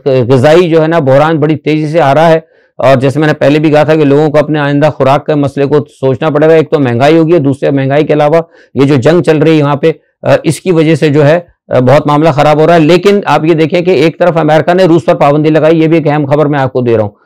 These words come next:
अ, जो आपको कहीं से, रूस ने पाबंदी लगाई, सो अमेरिका ने पाबंदी लगाई रूस के ऊपर कि रूस से कोई नहीं लेगा, भारत तेल ले रहा है।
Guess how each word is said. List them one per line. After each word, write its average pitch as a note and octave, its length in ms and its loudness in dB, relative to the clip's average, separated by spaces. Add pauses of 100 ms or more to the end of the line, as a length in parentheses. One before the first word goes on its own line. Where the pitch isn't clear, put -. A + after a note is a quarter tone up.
(300)
अ, C3 120 2
जो C3 160 2
आपको D3+ 280 2
कहीं D#3+ 160 -2
से, C#3+ 260 0
रूस D3 300 2
ने F3+ 360 0
पाबंदी D3+ 500 0
लगाई, D#3 400 2
सो D3 140 -2
अमेरिका D3 480 0
ने F3 100 0
पाबंदी D3+ 380 0
लगाई D#3+ 280 2
रूस D3+ 200 0
के E3 80 -4
ऊपर E3 200 -2
कि E3 100 2
रूस D3+ 220 -2
से E3 80 0
कोई D#3+ 260 0
नहीं D3 160 0
लेगा, C3+ 220 0
भारत B2 320 0
तेल D#3+ 220 0
ले D3+ 180 2
रहा F#3+ 100 2
है। G3+ 140 0